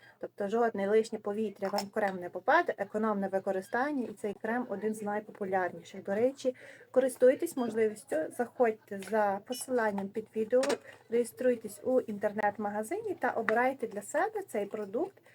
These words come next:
зі знижкою. Він знаходиться на бекавері нашого каталогу.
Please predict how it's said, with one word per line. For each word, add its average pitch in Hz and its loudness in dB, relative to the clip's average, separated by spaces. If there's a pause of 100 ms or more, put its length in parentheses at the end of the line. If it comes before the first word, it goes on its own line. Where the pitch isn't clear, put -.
(180)
зі 220 -4
знижкою. 233 0
Він 254 0
знаходиться 220 -4
на 202 -2
бекавері 226 2
нашого 214 -4
каталогу. 175 -4